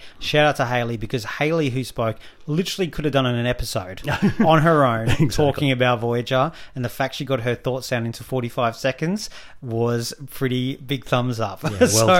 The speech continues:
Speaker 2: done.
Speaker 1: she is the biggest Voyager stan of our team, so, uh, she'll be very happy if they do win in Australia decides.
Speaker 2: Let's go to the old infamous Rap and Rank Dale, and I will kick us off on this one.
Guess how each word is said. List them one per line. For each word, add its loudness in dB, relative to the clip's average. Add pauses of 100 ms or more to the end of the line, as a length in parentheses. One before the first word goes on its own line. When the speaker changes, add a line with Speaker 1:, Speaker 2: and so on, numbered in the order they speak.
(120)
Speaker 2:
done. -2 (180)
Speaker 1:
she 0
is 0
the -4
biggest 0
Voyager 0
stan -4
of 2
our -4
team, -6
so, -4 (400)
uh, -6
she'll -6
be -6
very -4
happy -8
if -10
they -6
do -8
win -8 (120)
in -10
Australia -10
decides. -14 (720)
Speaker 2:
Let's -10
go -4
to -2
the 2
old 2
infamous 0
Rap 0
and 0
Rank -2
Dale, -2
and 0
I 2
will 4
kick -2
us -4
off -4
on -2
this -4
one. -4